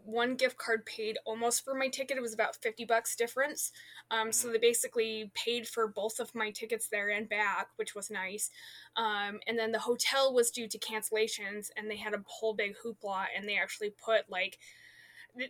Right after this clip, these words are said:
Speaker 1: the, the, the news report said that there was up to seven hundred flights canceled out of Sky U S A.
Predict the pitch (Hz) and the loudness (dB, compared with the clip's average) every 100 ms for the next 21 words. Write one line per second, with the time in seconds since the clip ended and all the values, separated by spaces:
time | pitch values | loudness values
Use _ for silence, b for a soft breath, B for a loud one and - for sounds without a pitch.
0 | - 240 220 254 247 240 226 - 240 240 | -2 -2 6 8 10 10 6 2 4 6
1 | 233 254 277 262 247 233 220 - 214 208 | 6 4 0 -2 0 2 2 2 0 0
2 | 208 202 - 208 214 208 214 - 214 - | 0 0 0 2 4 2 0 -4 -6 -6
3 | 220 202 - 202 196 240 247 254 262 - | -2 0 2 4 4 2 0 0 -2 0
4 | 269 262 - - 269 262 285 285 269 262 | 2 2 0 -2 -2 0 0 2 2 2
5 | 262 - 269 262 262 269 269 269 262 - | 0 0 2 6 6 6 4 0 -8 -12
6 | 254 262 269 269 262 - 240 262 311 | -10 -6 2 2 2 2 4 4 2